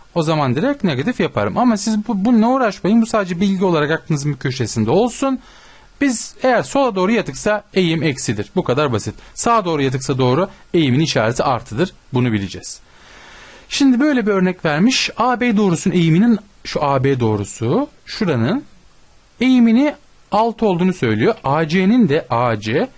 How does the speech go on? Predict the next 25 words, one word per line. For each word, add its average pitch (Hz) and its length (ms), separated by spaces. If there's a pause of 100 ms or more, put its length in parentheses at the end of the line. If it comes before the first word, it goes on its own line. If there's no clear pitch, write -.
(160)
eksi 262 320
üç - 160
eğimi. 95 320 (340)
Bana 233 260
B 226 240
C 254 200
uzunluğunu 202 720 (420)
soruyor. 98 440 (260)
Şimdi 170 280
öncelikle 208 600 (260)
şurası - 380
y 110 200
ekseni, 190 600
şurası 107 360
x - 260
ekseni, 190 480
x 196 240
ekseni 131 420
y 139 100
ekseninin 113 400
koordinat 117 460
sistemine 107 420
dik 110 160
olarak 127 340
kesmekte. 185 680